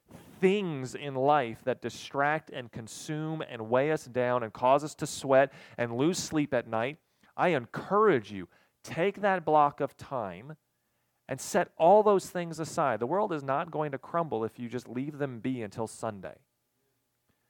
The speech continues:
Uh, that was h-, my wife's and my strict rule when we were in school. We kinda did schoolwork up until about three o'clock on Friday, and then we were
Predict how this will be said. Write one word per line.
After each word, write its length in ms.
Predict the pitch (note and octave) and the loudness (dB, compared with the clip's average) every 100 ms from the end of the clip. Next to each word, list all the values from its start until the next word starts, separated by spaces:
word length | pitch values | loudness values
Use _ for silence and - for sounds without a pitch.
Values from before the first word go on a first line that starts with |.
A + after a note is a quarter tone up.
| _ _ _ - | _ _ _ -12
Uh, 240 | G#2+ A2 | -6 0
that 220 | A#2+ C#3 | 4 4
was 200 | D3+ C3 - A#2+ | 4 0 -4 -8
h-, 160 | C3 | -8
my 220 | C#3 C3 C3 | 0 2 4
wife's 420 | C3 C#3+ D3 - | 4 4 0 -8
and 100 | B2 | -4
my 280 | A#2+ A#2+ A2+ | 0 -2 -4
strict 560 | - - - D3+ E3+ - | -14 -16 -8 -4 -4 -6
rule 380 | A#2 B2+ D3 A#2+ | -6 0 2 2
when 160 | A#2 | 0
we 120 | A#2 A#2 | -2 -2
were 160 | A#2 | -2
in 220 | - A2+ | -4 -12
school. 500 | G#2 - - C3+ F#2+ | -14 -14 -4 0 0
We 140 | F#2 G#2 | -4 -10
kinda 320 | - D3 D3+ | -6 -4 -4
did 260 | A#2 C#3+ C3 | -2 -2 -2
schoolwork 720 | - - D3 C#3+ B2 A#2 - _ _ _ - | -8 0 2 4 4 2 2 _ _ _ 0
up 120 | C3+ | 2
until 380 | B2+ - C#3+ A2+ | 0 0 0 0
about 480 | A2 G2 B2+ C#3 - - | -4 2 2 2 -2 -8
three 220 | C3+ C3+ | -2 -2
o'clock 440 | B2 - B2+ B2 - | -2 0 0 0 -4
on 140 | A2 | -10
Friday, 560 | - - B2 C3 A2 G#2+ | -8 -2 0 0 -2 -4
and 100 | A2+ | -6
then 140 | D3+ | -4
we 80 | F3+ | -2
were 200 | C#3 | -4